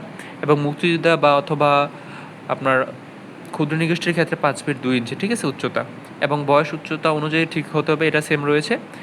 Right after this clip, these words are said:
এবং হচ্ছে যে দৃষ্টিশক্তি six by six হতে হবে, ঠিক আছে? So, এই ছিল যোগ্যতাগুলো।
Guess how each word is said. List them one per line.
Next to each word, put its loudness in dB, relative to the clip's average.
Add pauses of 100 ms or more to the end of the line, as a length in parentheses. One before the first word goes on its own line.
(260)
এবং 0
হচ্ছে -4
যে -2
দৃষ্টিশক্তি -4
six -2 (100)
by 2 (440)
six 4 (120)
হতে -2
হবে, 0
ঠিক -2
আছে? -4 (1800)
So, 4
এই 2
ছিল 4
যোগ্যতাগুলো। 4